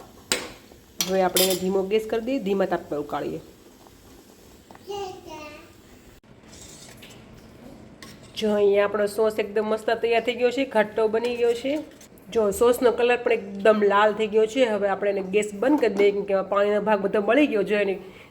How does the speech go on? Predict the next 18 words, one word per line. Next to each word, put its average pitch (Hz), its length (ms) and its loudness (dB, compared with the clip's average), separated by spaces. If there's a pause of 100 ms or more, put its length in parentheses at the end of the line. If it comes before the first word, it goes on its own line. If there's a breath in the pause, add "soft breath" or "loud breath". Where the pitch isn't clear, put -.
તાપેલીની 254 400 4
જો 254 120 6
ફરતે 247 340 2
ફરતે 233 400 0 (300)
સોસ 240 240 6
છે 262 80 4
ને 240 80 8
ચોંટી 226 380 0
ગયો 185 180 0
છે 185 120 -4
આપણો, 214 220 0
કેમ 220 200 -2
કે 214 100 0
એટલો 220 180 0
ઘટ્ટો 220 460 2
બની 196 240 2
ગયો 180 180 -2
છે, 240 220 -4